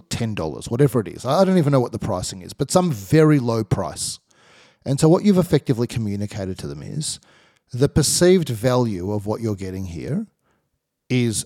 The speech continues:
a very low price. Now, they may understand it's not as low a price as they're getting for the two boxes, but they certainly don't think it's five times the price they're getting for the first two boxes. And I think anchoring customers down at that level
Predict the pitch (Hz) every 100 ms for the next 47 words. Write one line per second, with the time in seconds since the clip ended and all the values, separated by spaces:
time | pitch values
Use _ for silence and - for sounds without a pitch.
0 | _ 120 110 123 131 110 107 104 98 78
1 | 82 - 131 147 190 226 175 139 - 127
2 | 110 - 131 - 127 117 123 117 110 -
3 | 107 - 110 110 101 107 104 98 98 101
4 | - 90 90 - - 67 110 - _ _
5 | - _ _ 139 143 139 - 196 185 156
6 | 135 139 131 - - 110 107 - - 110
7 | 120 - - - - - 87 82 80 -
8 | 76 - 78 - 80 78 - - 120 -
9 | - - - - 135 143 202 - 151 185
10 | 208 190 143 - - 120 - 139 117 -
11 | 110 110 104 107 92 95 90 73 175